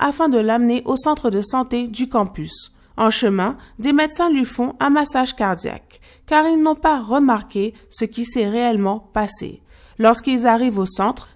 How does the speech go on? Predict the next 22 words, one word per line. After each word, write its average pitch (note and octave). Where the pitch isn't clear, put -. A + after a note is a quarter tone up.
des C4
médecins C#4+
bien D4
plus B3
expérimentés A#3+
comprennent D4+
immédiatement A3+
qu'il D#4+
ne E4
s'agit D#4+
pas D4+
là D4+
d'un G#3+
évanouissement B3
et D4+
qu'il D4
y G3
a F#3
des G#3
traces A#3+
de F#3
sang. D3+